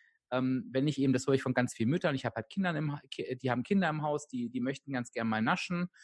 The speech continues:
und die haben halt das Zeug denn da und, ähm, ja, fühlen sich dem dann, äh,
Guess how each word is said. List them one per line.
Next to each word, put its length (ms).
und 140
die 120
haben 140
halt 140
das 200
Zeug 280
denn 180
da 340
und, 440
ähm, 440
ja, 240
fühlen 300
sich 160
dem 240
dann, 320
äh, 520